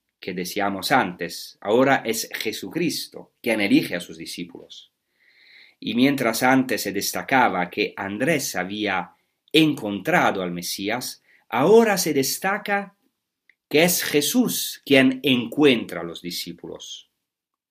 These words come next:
Es Él quien los elige. Es Él quien los encuentra, encuentra a Felipe.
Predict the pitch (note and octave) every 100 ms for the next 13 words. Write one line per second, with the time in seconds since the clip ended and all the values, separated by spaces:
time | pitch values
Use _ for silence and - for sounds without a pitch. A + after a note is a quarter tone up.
0 | _ _ _ _ _ G2+ - G3+ A#2+ F2+
1 | - _ _ A2+ A2 G2+ - G2 F#2 -
2 | E2+ _ _ _ _ _ _ _ _ -
3 | G#2 - G3+ B2+ - G2 G2 F#2 F#2+ F2
4 | G#2 F2+ F2 F2 F2 C#3 B2 A#2+ B2 D#3
5 | D3 G2 F2+